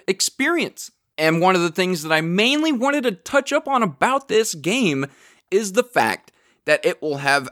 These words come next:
absolutely zero, absolutely zero microtransactions, which is still baffling to me considering the history of E A's approach to in-game purchases. Another strong feature of the upcoming title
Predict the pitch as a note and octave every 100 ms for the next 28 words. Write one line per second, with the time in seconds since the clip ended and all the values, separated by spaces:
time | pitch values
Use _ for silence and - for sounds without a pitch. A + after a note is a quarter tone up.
0 | _ E3 G#3+ G#3+ - A#3+ E3+ D3+ C#3 D3+
1 | D3 - _ _ - C#3+ C3+ D3 A3+ A3+
2 | E3 C#3+ F2 C2 - _ _ _ E3 F#3+
3 | F3 - F#3+ D#3 E3 G3 G3 F#3 D3+ C#3
4 | C#3+ A#3+ D4 A3 E3 C#3+ D3 C#3 _ -
5 | C3+ B2 A#2 - A2 G2+ F#2 E2 D2+ D#2+
6 | C3+ - C4 C4 A#3+ - - D#4+ F3 A#2
7 | - _ _ F#3+ D#3+ B3+ D#4 D#4 G#3 F#3
8 | C3 D#3+ D3+ C#3 E3+ C#3+ F#3 E3+ E3 C#3+
9 | F3+ A3+ - F3+ E3 D3 F3+ F3+ F3+ C#3+
10 | - - F#3+ A3+ - - - C4+ C4 F#3
11 | F3+ _ - F#3 F3+ E3+ E3 E3 E3 C3+
12 | - - - _ - _ - F3+ F#3+ A#3+
13 | D#4+ D4 - A3 A3 - G#3 - G#3+ F#3+
14 | F3+ E3+ F3+ - F#3+ F3 D#3 B2 E2